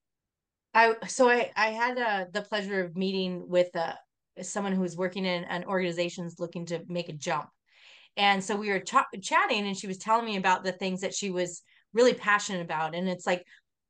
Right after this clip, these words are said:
operationalizing, um, systems within programs, um, to help program managers not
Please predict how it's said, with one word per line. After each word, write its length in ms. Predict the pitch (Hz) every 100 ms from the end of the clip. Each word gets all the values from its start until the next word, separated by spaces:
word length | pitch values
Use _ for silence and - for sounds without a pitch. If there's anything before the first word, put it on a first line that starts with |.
| _ -
operationalizing, 1400 | 170 262 226 220 - 214 202 190 190 190 185 185 180 175 _ _ _ -
um, 480 | 185 170 165 160 -
systems 640 | - 254 247 - 214 202
within 520 | 185 190 202 196 190
programs, 920 | 190 202 196 180 175 175 165 170 - -
um, 400 | 202 170 160 165
to 140 | 160 202
help 360 | 180 190 190 _ _
program 380 | 226 202 202 185
managers 520 | 175 175 170 175 170
not 240 | 180 170